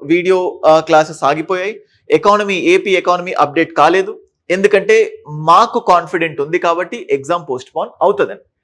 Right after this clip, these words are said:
ఎగ్జామ్ మళ్ళీ ఎప్పుడు, ఇటువంటి క్వశ్చన్స్ మీలో మెదులుతూ ఉంటాయి, వాళ్ళ కోసమే ఈ వీడియో. And దానికంటే ముందు,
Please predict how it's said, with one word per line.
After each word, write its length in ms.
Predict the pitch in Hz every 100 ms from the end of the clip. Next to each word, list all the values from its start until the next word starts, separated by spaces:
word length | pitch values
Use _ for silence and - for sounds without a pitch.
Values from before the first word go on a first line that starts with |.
| _ _ _ -
ఎగ్జామ్ 380 | 208 180 214 202
మళ్ళీ 240 | 185 190 165
ఎప్పుడు, 300 | 143 170 - - _ -
ఇటువంటి 640 | 165 180 165 175 160 - _ _ _ -
క్వశ్చన్స్ 440 | 160 196 180 156
మీలో 280 | 156 151 143
మెదులుతూ 460 | 131 131 160 156
ఉంటాయి, 320 | 151 131 160 - _ _
వాళ్ళ 200 | 135 147
కోసమే 440 | 160 156 156 156 147
ఈ 120 | 135
వీడియో. 460 | 127 131 160 285 _ _ _ _ _ -
And 120 | 202 214
దానికంటే 520 | 170 208 247 254 240
ముందు, 500 | 202 208 147 208